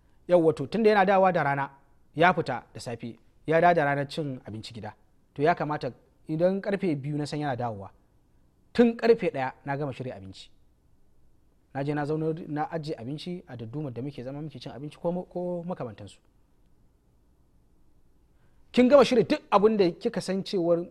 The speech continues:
bawan Allah nan yana bukata na abinci, yana son shi. Daidai iya gwargwado, daidai iya abin da kuke da shi,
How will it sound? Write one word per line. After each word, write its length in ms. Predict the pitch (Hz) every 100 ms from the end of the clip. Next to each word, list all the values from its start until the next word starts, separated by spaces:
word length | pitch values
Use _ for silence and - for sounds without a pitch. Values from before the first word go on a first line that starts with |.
| - -
bawan 240 | 175 175 170
Allah 200 | 170 151
nan 180 | 151 156
yana 180 | 165
bukata 500 | 127 - 165 165 147 156
na 100 | 175
abinci, 460 | 131 143 147 160 160 _ _ 160
yana 160 | 156
son 180 | - 127
shi. 220 | - - _ _ _ _ _ _ -
Daidai 240 | 220 226 226
iya 180 | 220 214
gwargwado, 440 | 170 165 180 180
daidai 360 | 180 247 240 240
iya 220 | 240 240
abin 240 | 170 180
da 60 | 165
kuke 200 | 156 131
da 60 | 113
shi, 220 | -